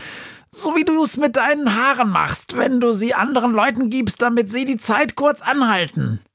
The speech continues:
Miau, verstehe, verstehe, verstehe, verstehe, sagt Schrödinger.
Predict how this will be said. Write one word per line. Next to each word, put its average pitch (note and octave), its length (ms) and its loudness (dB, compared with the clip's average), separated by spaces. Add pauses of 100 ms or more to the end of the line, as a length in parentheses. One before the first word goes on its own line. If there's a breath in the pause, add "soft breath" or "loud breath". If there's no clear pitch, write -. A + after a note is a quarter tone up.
(1120)
Miau, C#3 1000 0
verstehe, G#3 560 0
verstehe, A3+ 420 0
verstehe, A3+ 320 -2
verstehe, G#3+ 840 0
sagt A#2 420 0
Schrödinger. A2+ 680 0